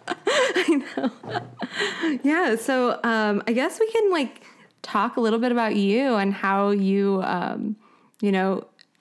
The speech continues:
got into Mary-Kate and Ashley. I'm sure it's similar to a lot of how a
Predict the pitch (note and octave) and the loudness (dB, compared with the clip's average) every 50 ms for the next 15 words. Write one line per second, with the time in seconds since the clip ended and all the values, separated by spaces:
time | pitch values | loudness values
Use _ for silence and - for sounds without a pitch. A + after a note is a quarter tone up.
0 | _ _ _ _ - G#3 _ _ _ - - F#3+ F#3+ G#3 G3 - G3 G3 G#3 G#3 | _ _ _ _ -14 -14 _ _ _ -4 -2 0 0 0 0 0 2 2 2 2
1 | - - G#3 G3+ G3+ G3+ F#3+ F#3+ G3 F#3+ - G3+ - F#3 F3+ F#3+ G#3 G3+ - G3 | 2 0 0 2 2 2 2 2 0 0 -2 -2 -2 0 0 0 -2 -2 0 -2
2 | F#3+ F#3 F#3 G3 - G3 F#3+ F#3+ - - G#3 F#3 F#3 F#3 F3+ F3+ F#3 F3+ F3+ - | 0 0 0 0 0 0 -2 -2 -2 -4 -2 0 0 0 0 0 -2 -2 -4 -4
3 | G3 F3+ F3 F3 F3 F3 F3 F3 F3+ F3 F#3+ F#3+ - - - F#3+ F#3 | -4 -2 -2 0 0 0 0 -2 -2 -4 -6 -8 -10 -8 -4 -4 -2